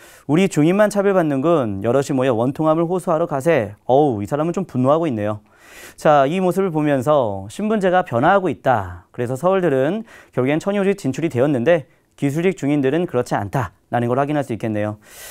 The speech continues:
자, 일 번과 삼 번과 사 번과 오 번은 다 조선 후기의 모습인데요. 여기에 이 번에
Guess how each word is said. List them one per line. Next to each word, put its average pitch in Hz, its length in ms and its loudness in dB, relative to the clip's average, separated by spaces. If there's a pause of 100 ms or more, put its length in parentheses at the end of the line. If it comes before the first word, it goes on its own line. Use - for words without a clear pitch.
(280)
자, 143 400 4
일 202 180 0
번과 214 480 4
삼 202 180 -4
번과 202 300 2
사 151 140 0
번과 156 180 2
오 120 100 2
번은 151 300 0
다 117 140 -2
조선 127 260 0
후기의 185 220 2
모습인데요. 113 880 -2 (200)
여기에 131 260 0
이 127 180 0
번에 127 380 0